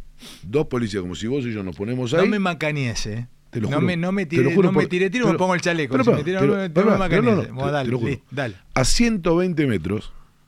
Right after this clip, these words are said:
Speaker 1: se ponen los snipers del Grupo Halcón. Yo digo, "¿Qué van a hacer?".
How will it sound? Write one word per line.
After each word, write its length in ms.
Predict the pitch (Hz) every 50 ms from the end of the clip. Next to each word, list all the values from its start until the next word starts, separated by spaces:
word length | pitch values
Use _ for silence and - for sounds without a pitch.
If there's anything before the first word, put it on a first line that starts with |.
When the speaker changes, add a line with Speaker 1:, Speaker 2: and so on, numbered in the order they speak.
| _ _ _ _ _ _ _ _ _ _ _ _ _ _ _ _ _ _ _
Speaker 1:
se 160 | - 117 113
ponen 220 | 95 131 135 135 123
los 100 | 110 -
snipers 500 | 101 90 85 85 71 64 - 62 - - - - _ _ _ _ _ _ _ -
del 160 | 98 95 98
Grupo 220 | 101 101 85 92
Halcón. 320 | 85 80 73 78 65 - - _ _ _ _ _ _ _ _ _ _ _ _ _ - - - _ _ _ _ _ _ _ _ _ _ _ _ _ _ _ _ _ _ _ _ -
Yo 100 | 127 147
digo, 80 | 156 156
"¿Qué 60 | 185
van 80 | 190 143
a 40 | 101
hacer?". 240 | 71 76 62 50